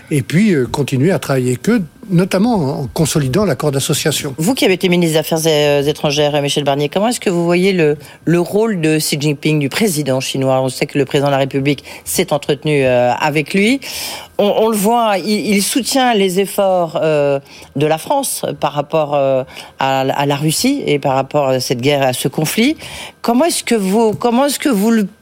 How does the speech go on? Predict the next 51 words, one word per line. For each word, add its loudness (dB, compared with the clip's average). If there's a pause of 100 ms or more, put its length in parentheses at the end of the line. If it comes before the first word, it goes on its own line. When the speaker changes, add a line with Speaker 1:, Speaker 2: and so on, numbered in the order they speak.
(300)
Speaker 2:
percevez, 0 (240)
vous 2
le 2
ressentez ? 0 (380)
Speaker 1:
Je 0
pense 0
que -4
le 0
président 0
Speaker 2:
Forme 2
Speaker 1:
chinois, 2
Speaker 2:
d'ambiguïté 0
quand 0
même. 0
Speaker 1:
Xi 0
Jinping 2
a 2
un 0
rôle 0
très -2
important -4
à -4
Speaker 2:
Oui, 0
Speaker 1:
jouer. 2
Speaker 2:
essentiel. -2 (220)
Speaker 1:
Il 2
a 2
une 2
nouvelle 2
proximité -2
avec -4
la 0
Russie, -2
on 0
le -2
voit -2
Speaker 2:
Mmh. -8
Speaker 1:
depuis, -6
euh, -2 (340)
quelques -2
mois. 4
Il 2
a 2
aussi 0
un 2
intérêt 2
à, -2
avec -10
l'Union 4
européenne, 2
notamment, -2